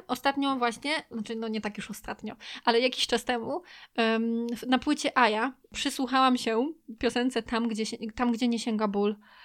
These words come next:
I to jest przesmutna i przepiękna piosenka, która zawładnęła moim sercem. W refrenie słyszymy: „Znaleźć spokój tylko chcę od siebie samej, ratuj mnie”. No i czuję się, czuję się w tych zdaniach, czuję się w emocjach Kasi Kowalskiej, w jej głosie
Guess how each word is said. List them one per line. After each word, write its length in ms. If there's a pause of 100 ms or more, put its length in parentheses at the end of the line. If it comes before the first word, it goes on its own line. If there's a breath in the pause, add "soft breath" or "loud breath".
(340 loud breath)
I 420 (100)
to 160
jest 360
przesmutna 720
i 160
przepiękna 500
piosenka, 400
która 240
zawładnęła 600
moim 280
sercem. 460 (500 loud breath)
W 100
refrenie 460
słyszymy: 600 (300)
„Znaleźć 420
spokój 360
tylko 260
chcę 300
od 140
siebie 300
samej, 320
ratuj 300
mnie”. 340 (200)
No 120
i 140
czuję 320
się, 220
czuję 260
się 120
w 40
tych 180
zdaniach, 520
czuję 220
się 140
w 60
emocjach 480
Kasi 260
Kowalskiej, 540
w 40
jej 120
głosie 400